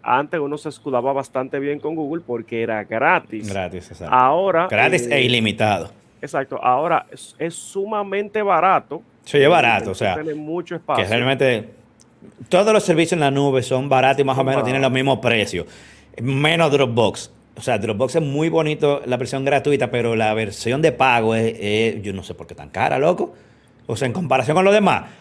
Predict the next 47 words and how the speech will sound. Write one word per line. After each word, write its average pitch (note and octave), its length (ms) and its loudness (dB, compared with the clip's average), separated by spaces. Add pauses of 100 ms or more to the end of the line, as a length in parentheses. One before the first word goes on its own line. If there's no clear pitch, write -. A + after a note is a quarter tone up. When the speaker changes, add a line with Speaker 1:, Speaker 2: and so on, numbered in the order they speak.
Speaker 2:
Apple F3+ 400 4
y - 20 6
Google F3+ 360 4 (120)
tienen D3 300 -4
los C#3+ 80 0
precios C3+ 340 -2
similares, A#2 800 -2
muy A#2+ 300 -4
parecidos. G#2 560 -6 (680)
Pero G2 200 -6
ya G#2 520 0
Dropbox A2+ 440 -2
Speaker 1:
Yo E3 60 -4
Speaker 2:
creo A2+ 140 -2
que A#2 80 -4
se - 100 -6
va A2 140 4
a A2+ 40 4
un A2 160 0
nivel A2 220 0
más A2 120 -2
profesional. F#2+ 580 -6
Speaker 1:
yo C#3 140 -8
me D#3+ 200 -6
fui D3 880 -8
por A#2+ 140 -8
Dropbox, C3+ 560 -8
eh, G#2+ 140 -10 (200)
ya G#2 360 -8
hace B2+ 220 -10
mucho D3 680 -2
tiempo, A#2 420 -8
me A2+ 60 -10
imagino A#2 200 -8
que C#3 60 -10
tal C3 140 -8
vez C3+ 80 -8
tú C#3+ 100 -14
te C3 80 -6
acordarás, B2+ 420 -4
nos A#2 160 -8
dieron B2 260 -6
cincuenta C3+ 640 -6
gigas D3+ 320 -4
por A#2 160 -6
un B2 140 -8
tiempo, C#3 500 -6